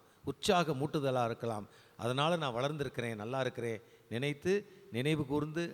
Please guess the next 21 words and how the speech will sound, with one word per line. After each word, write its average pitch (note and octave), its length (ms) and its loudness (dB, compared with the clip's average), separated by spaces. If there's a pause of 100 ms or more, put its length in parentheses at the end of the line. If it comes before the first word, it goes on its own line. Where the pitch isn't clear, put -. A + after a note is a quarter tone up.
அவர்களை A2 380 0
நன்றி A2 240 -2
செலுத்தும். F#2+ 400 -6
ஆகவே G#2 320 -2 (500)
மேரி C3 280 0
அவர்கள் A2 380 -4 (680)
இறந்தாலும் A2+ 680 -2 (800)
நம்மோடு G#2+ 300 -2
இருக்கிறார்கள், G2+ 600 -4 (840)
நம் G2+ 180 -10
நினைவில் C#3 340 -2
இருப்பார்கள், G2+ 680 -6 (560)
என்றுமே B2+ 440 -4
இருப்பார்கள் A#2+ 680 -4
நம்பிக்கையிலே G#2 580 -6 (320)
இந்த G2 160 -8
திருப்பலி A2+ 380 -4
வழியாக G2+ 400 -2 (520)
இறைவன் A#2 340 0
நம் G2+ 160 -6
ஒவ்வொருவருக்கும் A#2+ 640 0